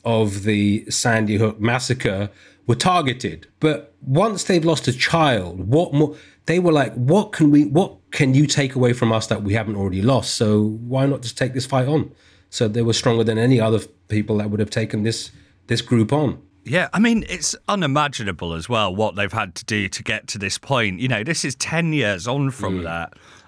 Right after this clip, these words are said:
Speaker 2: And they've had ten years of being told, you know, the worst thing that could happen to you has happened. And you've had people saying it didn't.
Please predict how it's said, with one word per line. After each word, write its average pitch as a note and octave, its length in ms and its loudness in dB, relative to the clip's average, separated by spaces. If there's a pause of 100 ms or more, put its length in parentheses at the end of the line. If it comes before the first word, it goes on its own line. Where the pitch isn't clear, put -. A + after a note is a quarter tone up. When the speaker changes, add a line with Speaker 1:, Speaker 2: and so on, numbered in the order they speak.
Speaker 2:
And C3+ 120 0
they've D3+ 140 0
had C#3 180 -4
ten C#3+ 260 -6
years C3 280 -2
of F2 100 -14
being F#2+ 240 -6
told, F#2+ 460 -6
you B2 60 -4
know, G2+ 140 -2
the A2 100 -4
worst C#3+ 400 0
thing B2 160 -6
that F2+ 120 -12
could A2 120 -10
happen B2 340 -8
to G2+ 120 -12
you F2+ 80 -8
has F#2 120 -12
happened. E2+ 560 -10 (360)
And B2+ 100 -4
you've B2 140 -2
had B2+ 240 -6
people A2+ 340 -8
saying G#2 300 -4
it F#2+ 160 -10
didn't. G2+ 460 -6